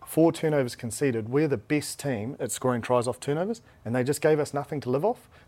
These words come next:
whereas we conceded fourteen turnovers, which is very, that, it's normally the other way around for us, um, as in the All Blacks, sorry. Um,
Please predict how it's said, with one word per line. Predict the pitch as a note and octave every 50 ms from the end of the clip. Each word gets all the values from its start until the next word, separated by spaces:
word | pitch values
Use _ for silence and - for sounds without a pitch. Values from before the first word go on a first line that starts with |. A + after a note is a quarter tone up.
| _
whereas | - A#2+ B2+ B2 A2 A2+
we | B2 C#3+ D3 C#3
conceded | - C#3 B2 - - C3 A2+ A2 G#2
fourteen | - - F#3 G#3 E3 C3 G#2+
turnovers, | - G#2+ F2+ F2+ E2+ E2+ G2 - -
which | C#3 C#3+ - -
is | C3 A#2+
very, | B2 C#3+ D#3 D3 C#3 B2+ A#2+
that, | - - B2+ C3+ A2 - - C3+ B2+ -
it's | - B2 B2+ A#2 - -
normally | D3 D#3 D#3 D3 C3
the | A#2+ A#2+
other | A2+ G#2+ G#2
way | G#2 G2+
around | G2 G2 A2 A#2+ D3 F3+ F3
for | - - D#3+
us, | G#3 B3 - - - _ - - - - - _
um, | - A2 A#2+ A#2 G#2+ G#2 -
as | C3+ A2+ A2
in | A2
the | G#2+ G#2+
All | G#2+ C3
Blacks, | C#3 D#3+ D#3+ - -
sorry. | - - D#3+ F#3+ A#3 A3+ - - - - - - - -
Um, | - B2+ B2+ B2 A#2+ A#2+ A#2 A2+ G#2 G#2 B2